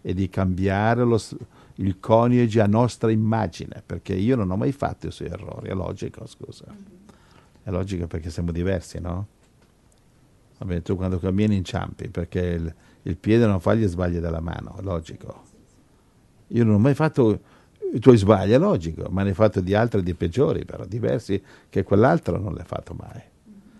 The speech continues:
Quindi per cortesia cerchiamo di, mi leggi, per usare la, la, la parola come spada per distruggere,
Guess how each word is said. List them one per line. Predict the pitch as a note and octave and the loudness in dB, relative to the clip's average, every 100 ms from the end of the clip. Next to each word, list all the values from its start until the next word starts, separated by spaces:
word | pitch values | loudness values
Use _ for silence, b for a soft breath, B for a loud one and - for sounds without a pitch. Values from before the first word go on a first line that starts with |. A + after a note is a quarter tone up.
| B B - | B B -12
Quindi | G2 F2+ | -8 -6
per | F2 E2 | -6 -6
cortesia | F2 - E2+ E2+ E2+ | -10 -10 -10 -8 -10
cerchiamo | F2 - - F2 E2+ | -12 -14 -8 -6 -6
di, | F2+ A2 - - b b b - | -8 -12 -16 -20 b b b 0
mi | B2+ | 2
leggi, | G2 - F#2+ | 2 0 -8
per | - - - - G2+ - b b | -8 -10 -12 -14 -18 -20 b b
usare | - E2+ F#2+ G#2 G#2 | -10 0 2 4 4
la, | F#2 F2 | 2 0
la, | F2 E2+ b b b | -4 -8 b b b
la | - F#2+ | -2 -2
parola | - F#2+ G#2 B2 A2+ | 2 4 6 6 4
come | G2+ G2+ | 2 0
spada | F2+ - G#2+ A#2 B2+ B2 | -2 -2 2 2 4 2
per | A2+ | 2
distruggere, | G2 G2+ - - A#2+ G2 F#2 F2 | 0 -2 -2 0 2 2 -2 -6